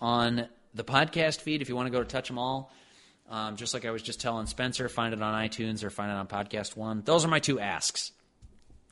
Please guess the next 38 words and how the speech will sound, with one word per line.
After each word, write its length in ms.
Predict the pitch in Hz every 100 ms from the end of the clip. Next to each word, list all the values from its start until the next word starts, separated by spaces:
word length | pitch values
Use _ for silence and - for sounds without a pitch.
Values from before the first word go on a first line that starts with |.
| _ _ _ _ _
Check 200 | - 175
out 120 | 220 202
the 60 |
podcast. 760 | 190 170 151 165 160 156 - - - - - - _ _ _
Um, 800 | 120 120 120 120 117 117 113 120 - -
find 260 | - 151 160
it 100 | 147
wherever 300 | 143 151 151
you 120 | 143
find 340 | 139 131 123
podcasts. 800 | - 143 151 165 156 160 - -
I 120 | 120 131
have 160 | 135
an 100 | 117
app 280 | 101 123 120
on 80 | 107
my 120 | 104
phone 340 | - 127 127
that 100 | 123
I 60 | 117
just 180 | 117 110
go 160 | 120
to. 200 | 113 123
Just 220 | 117 135 -
subscribe 500 | 135 - 123 123 127
to 80 |
our 80 | 123
podcast 500 | 117 117 110 117 110
there. 340 | 117 110 113 - - - -
If 120 | 123
you 100 | 139
hate 280 | 127 175 190
the 80 | 143
first 280 | - 160 -
episode 400 | 151 151 160 139
you 80 | 135
listen 280 | 147 156
to, 320 | 143 151 151